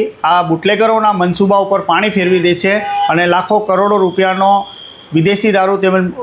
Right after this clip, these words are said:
માદક પદાર્થોના મુદ્દા માલને ઝડપી પાડવામાં સફળતા સાંપડતી હોય છે. આવો જ કિસ્સો ગઈકાલે દાહોદ જિલ્લામાં બનવા પામ્યો હતો. દાહોદ એલ સી બી પોલીસે ચાર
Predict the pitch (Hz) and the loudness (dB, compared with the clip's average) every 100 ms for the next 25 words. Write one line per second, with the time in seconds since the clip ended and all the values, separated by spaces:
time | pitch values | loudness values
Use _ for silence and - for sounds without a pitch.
0 | 165 - - 151 156 170 202 190 180 196 | -12 -14 -8 -2 0 0 -2 -2 0 0
1 | 196 185 185 165 160 190 170 170 185 180 | 0 0 0 0 0 0 2 0 0 0
2 | 156 143 185 180 160 165 190 196 185 202 | -2 0 0 2 2 2 0 -2 -2 -4
3 | 208 202 175 160 143 143 139 127 123 123 | -2 -2 -2 -4 -4 0 2 2 0 -4
4 | 110 - - - - - 175 233 254 - | -8 -16 -20 -20 -18 -4 0 2 0 0
5 | 220 233 233 190 180 175 196 214 196 - | -2 2 0 2 -2 0 0 0 -2 -10
6 | - 160 165 180 180 185 185 185 175 185 | -2 0 0 0 0 0 0 0 2 2
7 | 185 170 180 170 170 190 202 - - - | 2 0 0 0 0 -2 -2 -12 -20 -20
8 | - 151 175 202 208 196 196 226 233 196 | -8 -2 0 0 0 -2 0 0 0 0
9 | 196 214 214 208 220 - 196 202 | 2 2 0 0 -2 -2 0 0